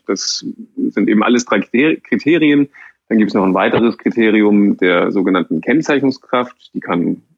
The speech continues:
groß sein oder gering, also ein, oder eine hohe Kennzeichnungskraft oder eine geringe Kennzeichnungskraft kann ein Zeichen haben. Ähm, je beschreibender ein Zeichen ist,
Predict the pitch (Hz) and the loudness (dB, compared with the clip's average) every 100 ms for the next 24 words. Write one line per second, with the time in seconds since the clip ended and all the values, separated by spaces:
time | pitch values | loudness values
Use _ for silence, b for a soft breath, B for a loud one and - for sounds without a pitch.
0 | _ _ - 113 127 135 - 120 120 117 | _ _ -2 2 2 2 0 -2 0 0
1 | 92 95 95 139 160 165 160 - 90 87 | 0 0 0 2 2 2 0 -2 -2 -2
2 | - 90 90 95 131 151 139 131 120 117 | -2 -2 -2 0 2 2 0 -2 -2 -4
3 | - 110 - 95 87 92 117 139 - 123 | -4 -8 -4 -4 -2 -2 0 0 -2 -14
4 | 110 104 110 _ 110 104 - 104 98 104 | -16 -20 -20 _ -10 -10 -6 -6 -4 -4
5 | 98 101 98 98 95 _ b b b b | -4 -4 -4 -2 -4 _ b b b b
6 | _ - 107 98 98 - _ 107 90 113 | _ -4 0 2 0 -2 _ -2 0 2
7 | 110 104 - 104 127 127 113 95 101 - | 2 0 0 0 2 2 2 0 -2 -2
8 | 113 113 110 98 135 - - | -2 0 0 2 2 0 -4